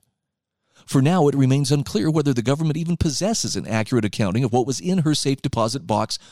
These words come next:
when it was seized. So despite the broad claims of criminality from prosecutors,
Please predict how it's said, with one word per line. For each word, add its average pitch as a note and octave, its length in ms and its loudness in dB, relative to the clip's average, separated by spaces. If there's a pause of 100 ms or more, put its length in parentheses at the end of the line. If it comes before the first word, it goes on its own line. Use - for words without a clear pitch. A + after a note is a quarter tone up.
(140)
when E3 200 2
it B2 100 -2
was C#3+ 120 2
seized. A2 500 -4 (960)
So E3+ 140 2
despite F3 560 -2
the C#3+ 160 2
broad D#3 420 2
claims F3 400 0
of B2+ 80 -4
criminality D3 560 0
from C3 160 0
prosecutors, D3 720 0